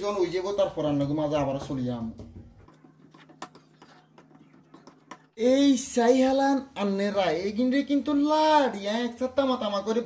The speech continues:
বাজা বাজা করে ফেলাইছি। আপনারা কি করবেন? একেবারে সুন্দর করে রুনা করি বাজা বাজা করবেন। যখন দেখবেন ওসের তুন তেল বাসে, তখন মনে করবেন কি এটা ওই গেছে, অর্থাৎ এগিন মোটামুটি বাজা হয়ে গেছে।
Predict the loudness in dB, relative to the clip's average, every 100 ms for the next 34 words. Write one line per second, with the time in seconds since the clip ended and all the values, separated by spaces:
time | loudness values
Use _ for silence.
0 | -2 2 2 2 0 -2 0 2 4 2
1 | 2 -2 0 0 0 -2 -4 -4 -2 -2
2 | -4 -4 0 2 2 2 -4 -8 -8 -8
3 | -10 -8 -8 -4 -2 -2 -2 -6 -8 -6
4 | -4 -4 -2 -2 0 -2 -2 -4 -4 -8
5 | -12 -20 -20 -20 -18 -6 0 4 4 4
6 | 4 4 4 0 -4 -2 2 2 2 2
7 | 0 -2 -6 -6 -4 0 0 0 0 0
8 | 0 0 -2 0 0 0 -2 -2 0 0
9 | 0 -2 -4 -4 -6 -8 -10 -6 -6 -6
10 | -6 -6 -4 -2 -2 -2 -4 -6 -4